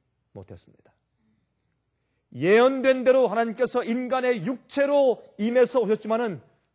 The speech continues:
그러나 그들이 예수님을 영접하지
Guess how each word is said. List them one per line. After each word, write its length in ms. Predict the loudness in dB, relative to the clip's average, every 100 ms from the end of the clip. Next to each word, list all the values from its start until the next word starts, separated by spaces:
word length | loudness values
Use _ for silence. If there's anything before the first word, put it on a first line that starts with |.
| _
그러나 320 | -14 -12 -12
그들이 460 | -12 -12 -12 -14 -20 _ _ _ -18
예수님을 520 | -18 -18 -18 -16 -16
영접하지 580 | -16 -18 -18 -20 -20